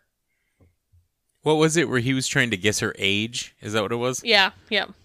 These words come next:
Speaker 1: Yeah.
Speaker 2: At the snack bar.
Speaker 1: It was love at first guess.
Speaker 2: <laughs> Yeah. I just take it as though, like,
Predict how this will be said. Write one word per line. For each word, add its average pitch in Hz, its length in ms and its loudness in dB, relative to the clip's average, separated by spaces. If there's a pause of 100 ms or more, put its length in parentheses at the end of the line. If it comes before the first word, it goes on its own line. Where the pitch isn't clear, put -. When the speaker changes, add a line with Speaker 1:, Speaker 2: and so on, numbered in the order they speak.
(240)
Speaker 1:
Yeah. 226 100 -8
Speaker 2:
At 220 120 -4
the 202 80 -14
snack 208 400 -2
bar. 160 220 -2
Speaker 1:
It 123 60 -2
was 98 200 -2
love 104 240 2
at 107 100 -8
first 113 400 -4
guess. 87 540 -2
Speaker 2:
<laughs> - 540 -12 (460)
Yeah. 269 100 4 (1500)
I - 160 6
just 370 200 4
take 254 220 2
it 247 80 2
as 220 200 4
though, 220 280 6
like, 196 240 4